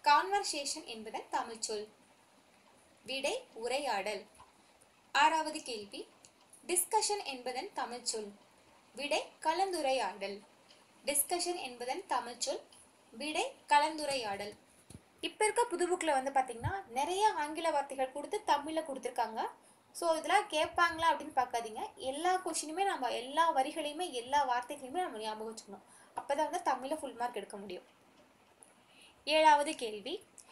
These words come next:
மையலுறுத்து என்ற சொல்லின் பொருள்?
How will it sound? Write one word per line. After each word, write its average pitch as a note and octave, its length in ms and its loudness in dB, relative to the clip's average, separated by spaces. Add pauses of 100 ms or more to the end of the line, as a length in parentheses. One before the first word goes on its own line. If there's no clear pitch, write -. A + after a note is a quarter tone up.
(200)
மையலுறுத்து E4 800 2
என்ற B3+ 400 -2
சொல்லின் E4+ 500 0
பொருள்? G#3+ 360 -4